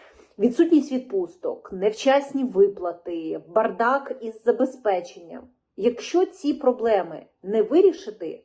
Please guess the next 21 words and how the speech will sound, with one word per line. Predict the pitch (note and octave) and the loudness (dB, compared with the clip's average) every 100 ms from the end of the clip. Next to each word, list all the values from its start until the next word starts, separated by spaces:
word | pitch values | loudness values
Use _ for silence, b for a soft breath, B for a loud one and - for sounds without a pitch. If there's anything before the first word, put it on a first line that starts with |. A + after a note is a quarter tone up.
| - | 2
то | B3+ | 4
оцей | A#3 - D4+ D#4 - | 4 0 0 0 2
електронний | G#3+ A3+ - C#4 B3+ G#3+ | 2 0 -2 2 2 0
нашийник, | G3+ G#3 - C4+ F#4 F4+ F#3+ - | -6 -8 -8 -2 0 0 -2 -8
ну, | B3 C4+ | -4 -4
він | G3+ C4+ C#4+ | -2 -2 0
не | C4 D4+ | 2 0
зменшить | - C#4+ G#3 - - | 0 0 0 -4 -16
С | - G3 | -12 -8
З | G#3+ | -4
Ч. | G#3 - C#3 _ _ _ _ _ _ _ _ B B B B | -6 -8 -20 _ _ _ _ _ _ _ _ B B B B
Він | G#3+ B3+ | 2 4
просто | B3 C#4 F#4 - | 4 4 4 2
швидше, | D#4+ - A3 D#4+ E4 - | -8 -4 -2 0 -2 -2
е, | D#4 D4+ - A3 A3 G#3+ F#3+ | 2 2 0 -2 0 -2 -2
локалізує | A3+ B3 B3+ A3 A#3+ B3 B3 | 0 2 2 -2 -4 -2 -2
порушника. | B3 G#3 F3+ - E3+ - - _ B B B B - | 0 0 0 -10 -20 -20 -20 _ B B B B -10
Це, | - D#4 F#4 G#4 E4 | 2 4 6 6 4
е, | B3+ B3 | 0 0
таке, | C4+ C4 A3 | 0 2 0
знаєте, | A#3+ C4 B3+ | 2 -2 2